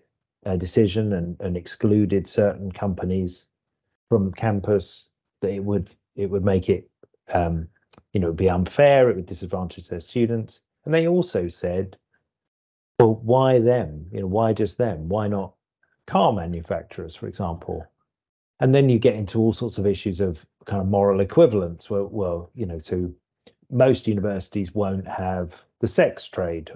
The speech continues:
on, on campus recruiting, uh, but, but they might have, you know,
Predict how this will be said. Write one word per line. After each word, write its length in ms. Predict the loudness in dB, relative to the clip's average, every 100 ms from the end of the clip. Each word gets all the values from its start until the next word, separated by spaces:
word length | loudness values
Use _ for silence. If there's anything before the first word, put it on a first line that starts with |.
| -6
on, 400 | -4 -4 -8 -12 _
on 380 | -4 -4 -4 -8 -12 -4
campus 580 | -2 -2 -2 -4 -4 -4
recruiting, 720 | 0 2 0 -2 -4 -6 -10 _ _ _ _ _ _ -4
uh, 260 | 0 2 4
but, 300 | 2 2 -4
but 220 | 0 2
they 140 | 4 4
might 260 | 4 2
have, 320 | 0 -4 -4 -14 -6
you 140 | -2
know, 180 | 0 -2